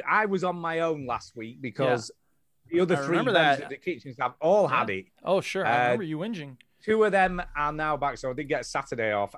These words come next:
Speaker 1: and the other
Speaker 2: Okay.
Speaker 1: one is back on Monday, which
Speaker 2: Oh,
Speaker 1: is
Speaker 2: that's
Speaker 1: tomorrow.
Speaker 2: good. It sucks when
Speaker 1: So
Speaker 2: you
Speaker 1: at
Speaker 2: have to do
Speaker 1: least
Speaker 2: it all
Speaker 1: things are
Speaker 2: yourself.
Speaker 1: looking up, but then the, the other side of the staff, the cursed staff, there's been quite a few of those off. There
Speaker 2: Yeah.
Speaker 1: was another case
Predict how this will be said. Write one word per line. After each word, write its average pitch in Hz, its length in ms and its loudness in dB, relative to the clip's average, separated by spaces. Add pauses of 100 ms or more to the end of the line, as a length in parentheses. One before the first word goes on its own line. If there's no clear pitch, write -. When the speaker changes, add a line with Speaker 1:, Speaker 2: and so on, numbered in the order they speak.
Speaker 1:
and 117 340 0
the 117 80 -4
other 143 120 -2
Speaker 2:
Okay. 170 80 -2
Speaker 1:
one 120 100 -4
is 110 100 -8
back 120 300 -12
on 113 260 -8
Monday, 120 600 -4
which 95 200 -14
Speaker 2:
Oh, 135 40 -10
Speaker 1:
is 127 60 -8
Speaker 2:
that's 139 220 -6
Speaker 1:
tomorrow. 98 200 -6 (300)
Speaker 2:
good. - 100 -14
It - 60 -16
sucks - 320 -4
when 151 80 -6
Speaker 1:
So 185 60 4
Speaker 2:
you 190 60 6
Speaker 1:
at 208 60 6
Speaker 2:
have 202 60 0
to 233 60 0
do 247 60 2
Speaker 1:
least 190 140 2
Speaker 2:
it 139 40 -4
all 220 120 2
Speaker 1:
things 202 100 0
are 185 60 0
Speaker 2:
yourself. 180 100 0
Speaker 1:
looking 190 240 0
up, 131 160 -2
but 143 160 -6
then 160 240 0
the, 147 340 0 (240)
the 143 320 -2
other 139 160 -2
side 127 320 0
of 117 80 -4
the 107 60 -10
staff, 113 260 -4
the 117 100 -4
cursed 123 360 -2
staff, 113 260 -6
there's 107 160 -6
been 117 220 -6
quite 113 340 -8
a 98 60 -10
few 104 260 -8
of 101 100 -4
those 101 440 -4
off. 107 100 -4
There 135 80 -8
Speaker 2:
Yeah. 131 60 0
Speaker 1:
was 127 100 -6
another 151 300 -2
case 131 400 -8